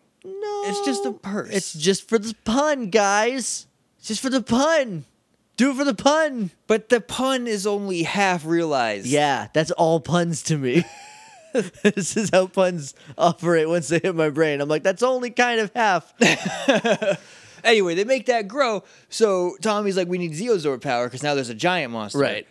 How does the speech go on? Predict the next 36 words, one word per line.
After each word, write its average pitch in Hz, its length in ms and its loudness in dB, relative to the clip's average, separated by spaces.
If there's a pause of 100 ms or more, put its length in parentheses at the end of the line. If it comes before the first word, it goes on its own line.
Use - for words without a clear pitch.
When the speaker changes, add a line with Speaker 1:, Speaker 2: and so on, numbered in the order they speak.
Speaker 2:
So - 160 -10
the 123 120 -2
fight 214 260 0
is 131 120 -4
escalated. 110 600 -4 (460)
And 160 140 -2
then 226 240 -2
the 226 100 0
powered 240 480 0
up 233 200 -8
cogs 220 480 -2
just, 180 220 -16 (380)
they 175 160 0
go 175 460 -4
away. 123 400 -2 (100)
Speaker 1:
Yeah, 160 320 2
they 170 140 2
just 208 100 -4
leave 165 220 2
'em. 139 100 -4
They're 151 120 0
like, 151 120 2
"Ah, 175 160 2
whatever. 143 320 0
It'll 170 120 -8
be 156 80 -4
fine." 131 220 0 (340)
And 196 100 2
then 240 100 -2
they 262 100 0
get 247 180 0
in 240 60 -8
their 226 380 2
regular 170 520 2
Zeozords. 143 640 0
Speaker 2:
Yep. 123 260 -2